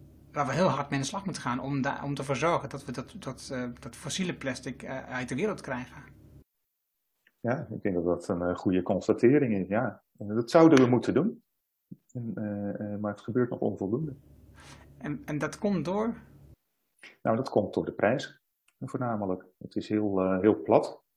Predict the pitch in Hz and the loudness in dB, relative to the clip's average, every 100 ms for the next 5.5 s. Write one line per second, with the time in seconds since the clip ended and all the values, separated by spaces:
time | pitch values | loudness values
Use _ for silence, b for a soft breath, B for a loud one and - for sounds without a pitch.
0 | - 143 - 104 92 95 113 107 98 123 | -8 -6 0 2 4 8 8 8 8 8
1 | 135 131 131 131 - 131 123 98 98 117 | 8 6 4 -4 -2 0 2 0 0 -2
2 | 131 117 - - 107 104 101 - - 127 | -2 -6 -4 -2 0 0 -2 -4 0 2
3 | 127 117 110 110 107 104 - 98 95 - | 2 0 -2 0 0 0 -6 -10 -8 -4
4 | 92 135 - b b b - - 101 - | -2 -2 -6 b b b -4 0 0 4
5 | 131 135 98 90 - | 6 8 6 2 -4